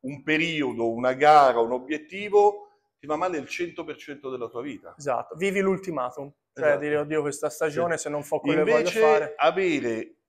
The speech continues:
Speaker 1: ben gestita, con le difficoltà della gestione, mi rendo conto di una cosa così importante, se ben gestita, è una, non un rifugio mentale, ma è uno supporto
Speaker 2: Sì.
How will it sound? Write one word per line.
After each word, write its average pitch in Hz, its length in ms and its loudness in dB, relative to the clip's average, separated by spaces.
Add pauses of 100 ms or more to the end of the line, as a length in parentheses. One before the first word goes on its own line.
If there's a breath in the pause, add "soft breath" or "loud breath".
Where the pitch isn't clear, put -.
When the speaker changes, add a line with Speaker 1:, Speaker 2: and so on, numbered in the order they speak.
(140)
Speaker 1:
ben 120 420 -2
gestita, 156 840 -6
con 208 140 8
le 202 100 2
difficoltà 147 500 2
della 131 220 2
gestione, 113 400 -4
mi 110 80 -4
rendo 113 240 -2
conto 117 380 -2
di 101 100 -10
una 101 120 -8
cosa 113 260 -4
così 113 200 -10
importante, 147 720 -4
se 151 80 -20
ben 165 180 -6
gestita, 190 580 -8 (500 loud breath)
è 165 200 6
una, 170 640 6 (480)
non 285 220 2
un 180 100 4
rifugio 135 380 -4
mentale, 117 560 0
ma 143 240 2
è 160 60 4
uno 165 240 -2
supporto 180 1080 2
Speaker 2:
Sì. 143 220 -10